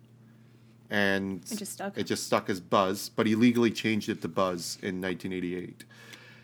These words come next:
Speaker 1: So he's, his legal name now is Buzz Aldrin, which is awesome. Funny enough, his, uh, his nickname, uh, d-, during the Apollo program, like, during the testing and whatnot,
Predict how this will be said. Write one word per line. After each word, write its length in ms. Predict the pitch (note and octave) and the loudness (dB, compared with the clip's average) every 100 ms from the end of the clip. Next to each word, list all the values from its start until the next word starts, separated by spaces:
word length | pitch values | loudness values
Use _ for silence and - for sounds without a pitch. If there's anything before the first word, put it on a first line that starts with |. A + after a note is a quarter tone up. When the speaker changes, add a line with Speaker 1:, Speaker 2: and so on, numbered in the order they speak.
| - - | -20 -6
Speaker 1:
So 160 | - D3 | 6 6
he's, 260 | B2+ A#2 | 6 2
his 340 | A#2 C#3 A2 A2+ | 0 0 2 4
legal 260 | B2+ B2+ | 6 6
name 240 | A2+ A#2 G#2+ | 8 6 6
now 240 | G#2+ G2 | 6 6
is 80 | F#2 | 4
Buzz 240 | A2 F2+ | 2 2
Aldrin, 420 | F2+ F2 E2 F2 | 2 0 -2 -4
which 200 | F2 F2 | -4 -8
is 120 | F2 - | -10 -10
awesome. 400 | F#2+ F2+ - F#2+ - - - - - | -4 -4 -4 -10 -12 -20 -20 -20 -2
Funny 280 | - A3+ | 6 8
enough, 200 | C#4 A#3+ | 10 8
his, 260 | F#3 F3 - | 8 6 8
uh, 260 | D#3 D#3 D3 | 10 10 10
his 320 | D3 D3+ C3+ | 8 4 4
nickname, 560 | E3 E3+ E3 D3+ C3+ - - | 4 6 6 6 0 -6 -6
uh, 320 | C#3 B2+ A2+ | 4 6 8
d-, 240 | G#2+ A#2+ G#2 | 4 -2 0
during 320 | A#2+ B2 B2+ | 4 6 6
the 100 | A#2 G#2 | 6 4
Apollo 440 | G2 E2 A2 B2+ | 4 2 2 2
program, 380 | C3+ C3+ C3+ C3 | 0 2 2 2
like, 160 | G#2 | 0
during 200 | - A2 | 2 2
the 220 | G2+ F#2+ F#2 | 2 -2 -2
testing 420 | - A#2+ B2 C3+ | -2 -2 0 0
and 140 | C3 | 0
whatnot, 360 | B2+ C3 C3+ D3+ | 0 0 0 -2